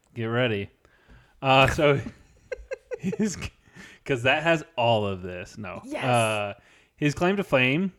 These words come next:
Speaker 1: was that he worked closely with a Norwegian polar explorer named Fridtjof Nansen in nineteen nineteen. And what Nansen and Quisling did, uh, was they worked together to aid Ukraine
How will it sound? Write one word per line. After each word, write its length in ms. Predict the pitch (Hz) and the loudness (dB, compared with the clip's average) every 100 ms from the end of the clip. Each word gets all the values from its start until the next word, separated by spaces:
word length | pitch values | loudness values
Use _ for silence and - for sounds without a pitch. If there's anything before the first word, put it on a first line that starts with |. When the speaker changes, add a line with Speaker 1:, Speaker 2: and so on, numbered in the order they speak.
| _ | _
Speaker 1:
was 380 | 123 131 127 120 | 2 4 4 2
that 220 | 131 - | 2 2
he 140 | 127 | -2
worked 420 | 131 131 151 - - | 0 2 2 0 -12
closely 760 | - 143 156 - 117 113 110 | 0 2 2 -2 -4 -2 -2
with 260 | 110 123 123 | -2 -2 0
a 100 | 117 | -2
Norwegian 600 | 113 117 117 147 156 143 | 0 -2 -2 -4 -4 -4
polar 360 | 147 151 156 | -2 0 -2
explorer 520 | 151 - 131 120 120 | -6 -10 -6 -2 -2
named 440 | 131 117 113 110 110 - - _ - | -2 -4 -4 -4 -8 -14 -20 _ -20
Fridtjof 1300 | - 175 185 - 190 180 151 160 165 165 160 151 - - | -2 0 0 2 2 2 2 4 8 8 6 0 -8 -6
Nansen 840 | 139 135 135 123 - 107 92 95 - _ _ _ _ | -2 0 0 -4 -6 -8 -8 -12 -16 _ _ _ _
in 480 | 127 123 117 117 117 - - | -4 0 0 0 -2 -6 -8
nineteen 640 | 123 123 139 139 151 127 | -4 -2 -4 -4 -2 0
nineteen. 640 | 123 123 - 117 98 110 - | 0 -2 -6 -8 -6 -8 -4
And 400 | 127 123 123 123 | -2 0 0 -2
what 300 | 131 151 147 | 4 6 6
Nansen 400 | 139 165 170 175 | 0 -2 -2 -2
and 220 | 151 135 | -2 -4
Quisling 640 | - 151 - 139 127 123 | -2 -4 -2 -4 -4 -6
did, 440 | 117 117 101 110 143 _ _ _ _ | -4 -4 -4 -6 -12 _ _ _ _
uh, 260 | 120 117 113 | -4 0 0
was 200 | 123 131 | 0 -2
they 100 | 131 | -2
worked 220 | 127 156 | -2 -4
together 320 | 156 147 143 | -2 0 2
to 120 | 143 139 139 | 0 -4 -4
aid 180 | 135 143 | -4 -2
Ukraine 720 | 147 - 139 120 113 131 143 | -6 -4 -2 0 -2 -6 -10